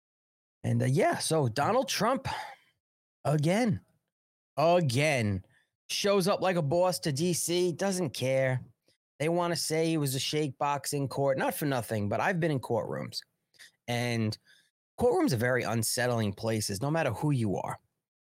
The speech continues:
So, you know, there were reports where he was asked his age and he fumbled with his words. You realize,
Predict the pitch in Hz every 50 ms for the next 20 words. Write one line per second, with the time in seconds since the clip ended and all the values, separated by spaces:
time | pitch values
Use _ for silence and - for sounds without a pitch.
0 | _ _ _ _ _ - - - 151 143 135 127 127 120 110 110 - _ _ _
1 | _ _ _ _ _ - 262 254 233 208 202 190 180 160 156 131 - - 151 151
2 | 151 143 123 - - 131 135 135 131 127 127 127 120 120 117 113 113 127 123 123
3 | 120 113 - 123 113 101 110 113 113 113 117 117 120 117 117 110 107 113 110 104
4 | 95 92 - - 131 123 123 117 113 113 107 107 113 117 107 110 107 98 95 90
5 | 104 110 110 110 110 107 107 107 104 98 - - - - _ _ _ _ _ _
6 | _ _ _ - 151 180 233 285 277 240 208 180 165 156 151 143 123 - -